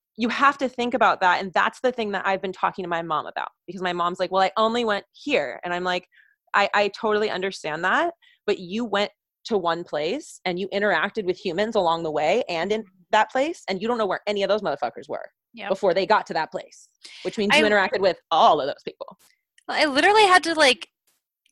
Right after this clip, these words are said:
Speaker 2: tell my best friend that I'm not going to her wedding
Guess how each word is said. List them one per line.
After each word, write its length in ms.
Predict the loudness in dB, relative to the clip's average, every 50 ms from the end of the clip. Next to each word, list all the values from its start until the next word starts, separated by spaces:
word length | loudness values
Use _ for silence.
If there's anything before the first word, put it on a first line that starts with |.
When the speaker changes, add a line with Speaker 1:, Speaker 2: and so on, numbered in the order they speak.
| _ -4
Speaker 2:
tell 260 | -4 4 4 4 6
my 220 | 6 4 2 2 0 _ _ -2
best 360 | 2 4 4 4 4 0 -2 -4
friend 560 | -4 0 2 2 4 2 2 0 -4 -6 -4
that 120 | -2 -2
I'm 160 | -2 -2 -2
not 240 | -2 0 0 0 0
going 240 | 0 -2 -2 -2 -2
to 120 | -2 -4 -2
her 200 | -4 -6 -6 -6
wedding 680 | -10 -8 -2 0 0 0 0 -2 -8 -8 -12 -16 -20